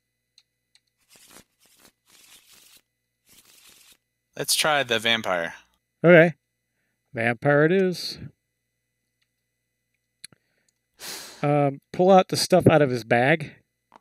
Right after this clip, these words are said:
Speaker 2: So we got to get, there's the vampire's sheet right there. We'll just put it down between us.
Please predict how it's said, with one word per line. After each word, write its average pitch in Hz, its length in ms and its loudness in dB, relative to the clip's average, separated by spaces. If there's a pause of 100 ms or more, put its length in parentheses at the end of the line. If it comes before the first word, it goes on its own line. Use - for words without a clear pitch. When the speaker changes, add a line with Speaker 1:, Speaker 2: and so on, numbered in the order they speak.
(1080)
Speaker 2:
So - 160 -12
we 139 100 -4
got 143 240 2
to 135 80 -8
get, 131 460 -2 (1300)
there's 143 240 -4
the 151 100 -2
vampire's 139 600 0
sheet - 380 -6
right 151 240 -2
there. 160 380 -2 (1000)
We'll 139 80 -16
just 131 120 -16
put 160 140 0
it 135 100 -6
down 127 260 -2
between 127 360 -10
us. - 360 -6